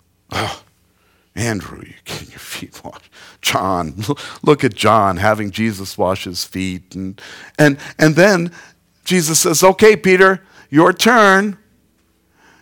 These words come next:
And Peter said, "Not so, Lord. You're not gonna wash my feet." Uh, Peter, uh, you know, had an attitude that, you know,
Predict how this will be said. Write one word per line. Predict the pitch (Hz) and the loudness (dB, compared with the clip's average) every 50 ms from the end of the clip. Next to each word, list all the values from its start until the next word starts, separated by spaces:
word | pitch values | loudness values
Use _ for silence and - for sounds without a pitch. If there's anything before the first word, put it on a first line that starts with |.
| _ _ _ _ _ _ _ _ _ | _ _ _ _ _ _ _ _ _
And | - 165 151 | 0 0 2
Peter | 165 175 160 151 147 | 2 0 0 0 2
said, | - 156 131 | 2 2 2
"Not | 120 131 139 156 156 | 4 6 6 6 4
so, | - - 285 | 4 6 8
Lord. | 294 294 285 285 269 262 277 277 285 302 311 277 208 - _ _ _ _ _ _ _ _ _ _ _ _ _ _ - - - - _ - | 10 10 10 10 10 10 10 12 10 10 8 6 -2 -12 _ _ _ _ _ _ _ _ _ _ _ _ _ _ -20 -20 -20 -20 _ 0
You're | 107 143 180 | 2 2 4
not | 208 233 240 220 | 4 4 4 4
gonna | 233 240 240 247 | 4 4 4 4
wash | 233 233 254 269 240 196 196 | 6 6 6 6 6 4 4
my | 208 233 311 320 | 4 6 6 6
feet." | 277 - - 170 151 143 147 160 156 - - - - _ _ _ _ _ _ _ _ _ _ _ _ _ _ _ _ _ _ _ _ _ _ _ _ _ _ _ _ _ _ _ _ _ - | 2 2 2 2 4 4 4 2 0 -4 -6 -6 -6 _ _ _ _ _ _ _ _ _ _ _ _ _ _ _ _ _ _ _ _ _ _ _ _ _ _ _ _ _ _ _ _ _ -6
Uh, | 160 156 - 156 - | -6 -6 -6 -8 -8
Peter, | - 196 240 220 151 143 147 156 _ - _ _ - | -6 -6 -4 -2 -2 -2 -2 -4 _ -18 _ _ -10
uh, | - - - _ | -10 -10 -10 _
you | - 151 160 | -6 -2 -2
know, | 151 156 151 151 - _ | -2 -2 -4 -6 -12 _
had | - 160 185 185 185 185 180 170 170 165 165 160 _ _ _ _ _ - | -4 0 0 2 2 4 4 4 2 2 -2 -12 _ _ _ _ _ -6
an | - 170 170 | -4 -4 -2
attitude | - 160 165 160 160 147 - - 151 135 127 127 120 120 120 | -2 0 0 0 -2 -4 -8 -4 -4 -4 -2 -4 -6 -6 -4
that, | 127 131 135 131 131 - _ _ _ _ _ _ _ | -2 0 0 0 -4 -6 _ _ _ _ _ _ _
you | - 135 | -6 -4
know, | 127 123 120 120 | -2 -2 -4 -6